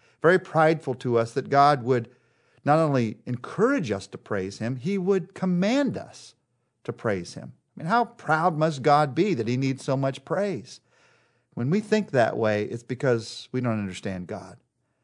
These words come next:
God doesn't need my praise. He doesn't need your praise. He is all that he ever needs to be without our praise. But we need to praise him.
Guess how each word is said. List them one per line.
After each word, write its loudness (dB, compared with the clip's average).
God -8
doesn't -2
need -6
my -8
praise. -12
He -8
doesn't -2
need -4
your -6
praise. -12
He -2
is 0
all 0
that 2
he 0
ever 0
needs -2
to -10
be -2
without -4
our -8
praise. -18
But -8
we 0
need -2
to -16
praise -6
him. -20